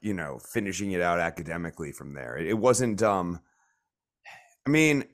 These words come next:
it didn't come off as menacing per se. Uh, it didn't necessarily, you know, get, you, you see, you know, he took, uh, he, not even a shortcut, but you know what I mean? Like, what he did didn't make you go, like, it, it's something that you kind of feel like anyone could do.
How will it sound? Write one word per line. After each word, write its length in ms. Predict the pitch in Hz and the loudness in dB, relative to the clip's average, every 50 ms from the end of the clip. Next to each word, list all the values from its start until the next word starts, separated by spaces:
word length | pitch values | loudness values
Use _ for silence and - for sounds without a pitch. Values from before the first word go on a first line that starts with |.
| _ _ | _ _
it 180 | - 127 131 127 | 0 0 2 2
didn't 260 | 120 165 190 220 220 | 2 2 2 2 2
come 200 | 190 185 175 156 | 4 4 4 6
off 220 | 147 143 151 156 156 | 6 6 4 4 4
as 180 | 147 113 101 | 0 0 0
menacing 600 | 92 87 90 104 131 143 127 - - 92 73 73 73 | 0 0 0 0 0 2 0 0 -2 -4 -6 -6 -8
per 160 | - 80 76 | -8 -6 -6
se. 420 | - - 78 - 50 - 50 - - _ _ _ _ _ _ _ _ | -4 -4 -6 -6 -8 -10 -14 -16 -18 _ _ _ _ _ _ _ _
Uh, 380 | - 92 104 104 101 98 98 95 | 2 4 6 6 8 6 6 4
it 140 | 87 76 107 | 4 0 -2
didn't 200 | 101 113 117 127 | 0 0 0 2
necessarily, 580 | 120 120 110 98 98 113 110 104 98 92 87 80 | 2 2 0 0 0 2 2 2 2 0 0 0
you 120 | 104 113 | 0 0
know, 120 | 110 90 87 | 0 0 -2
get, 240 | 87 76 107 87 | -4 -4 -4 -4
you, 140 | 76 107 107 | -4 -8 -8
you 200 | 92 92 120 120 | -6 -4 -4 -4
see, 320 | 95 101 113 120 113 98 - | -2 0 0 0 0 0 -2
you 80 | 123 131 | 0 0
know, 140 | 110 87 | 0 2
he 160 | 90 95 110 101 | 0 0 -2 -2
took, 300 | - 123 120 107 - 110 | 0 0 -2 0 2 4
uh, 140 | 104 101 | 4 4
he, 400 | 98 87 101 95 - - 80 - - _ | 4 2 0 -4 -8 -12 -18 -20 -14 _
not 280 | 101 90 - 123 117 | -12 -6 -4 -2 -2
even 120 | 104 87 76 | -2 -2 -6
a 60 | 69 | -8
shortcut, 540 | - - - 107 98 92 - 95 78 76 73 | -8 -4 -2 -2 -2 0 -2 -4 -4 -4 -4
but 100 | 92 98 | -6 -4
you 60 | 110 | -2
know 80 | 113 | -2
what 80 | 110 104 | -2 -2
I 20 | |
mean? 140 | 101 104 101 | -2 -4 -4
Like, 160 | 98 92 - - | -4 -6 -6 0
what 180 | 101 113 117 | 2 4 4
he 140 | 107 113 113 | 4 2 0
did 460 | 104 87 - 101 104 101 98 90 87 - - - - - - - _ _ - 95 | 0 2 4 6 6 6 6 4 2 -4 -10 -18 -20 -20 -20 -20 _ _ -10 -4
didn't 400 | 98 85 127 123 120 117 107 95 | 0 2 2 4 4 2 2 2
make 200 | 110 110 104 90 | 2 0 2 0
you 80 | 104 | 2
go, 180 | 92 107 101 98 | 4 6 6 6
like, 160 | 95 - - - - | 6 4 0 2 2
it, 140 | 127 131 - - - - _ _ | 2 2 2 -2 -12 -20 _ _
it's 220 | 156 156 139 - | 4 4 4 6
something 280 | - 175 170 160 156 147 | 6 6 6 8 6 6
that 120 | 143 117 | 6 4
you 120 | 127 139 120 | 2 0 2
kind 200 | - 147 135 110 | 4 4 4 4
of 80 | 92 | 4
feel 100 | - 110 | 4 4
like 160 | 110 107 95 | 4 6 6
anyone 340 | 143 160 170 127 92 69 64 | 6 6 4 4 2 0 -6
could 120 | - - 64 | -10 -12 -10
do. 200 | 65 60 50 | -10 -10 -12